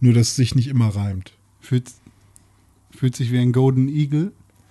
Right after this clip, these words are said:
Speaker 1: Ja, ja. Weil ich würd so gerne
Speaker 2: Als
Speaker 1: fliegen.
Speaker 2: wärst du Tony Stark.
Speaker 1: Ja.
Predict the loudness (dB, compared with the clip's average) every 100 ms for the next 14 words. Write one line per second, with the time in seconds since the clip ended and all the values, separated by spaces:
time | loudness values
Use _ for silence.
0 | _ 2 4 6 4 4 2 0 0 -4
1 | -8 -20 _ _ _ -6 -2 -2 -2 -6
2 | -4 -2 0 0 0 0 2 4 4 2
3 | 2 2 0 -4 -6 -8 -10 -18 _ _
4 | _ _ -6 -4 -4